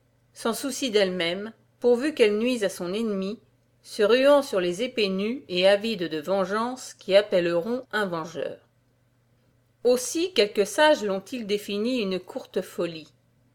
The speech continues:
car non moins impuissante à se maîtriser, elle oublie toute décence, méconnaît les nœuds les plus sains, opiniâtre, acharnée à son but, sourde au conseil et à la raison, elle s'emporte pour de vains motifs,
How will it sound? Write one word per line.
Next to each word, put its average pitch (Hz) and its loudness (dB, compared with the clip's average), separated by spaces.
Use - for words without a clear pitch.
car 185 4
non 254 2
moins 311 2
impuissante 220 -4
à 170 -2
se 170 -8
maîtriser, 208 -6
elle 240 4
oublie 269 0
toute 220 -4
décence, 208 -4
méconnaît 262 6
les 247 2
nœuds 240 2
les 202 -2
plus 180 -10
sains, 202 -4
opiniâtre, 196 -2
acharnée 247 2
à 185 2
son 185 -6
but, 170 -10
sourde 285 0
au 180 0
conseil 220 -2
et 160 4
à 156 4
la 151 -2
raison, 196 -6
elle 208 2
s'emporte 262 2
pour 190 -2
de 180 -2
vains 185 -2
motifs, 214 -8